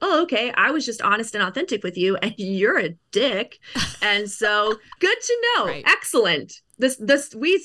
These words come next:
Speaker 1: we stop here. Have an amazing life, my friend. I'm gonna disengage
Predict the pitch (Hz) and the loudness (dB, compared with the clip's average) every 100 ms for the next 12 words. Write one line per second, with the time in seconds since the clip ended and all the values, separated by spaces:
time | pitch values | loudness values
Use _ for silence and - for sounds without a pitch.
0 | - 320 320 - 381 392 - 277 180 185 | -2 -4 -2 -2 -2 -2 -2 0 2 2
1 | 277 370 359 339 320 311 262 254 196 175 | 2 2 2 -2 -2 -2 -2 0 2 2
2 | 160 - 175 170 180 175 180 185 - _ | 0 -6 -4 -2 2 2 0 -6 -14 _
3 | - - 277 339 330 302 254 254 240 185 | -20 -2 2 2 0 -2 -2 -2 -4 0
4 | 160 143 165 - | 2 0 -2 -8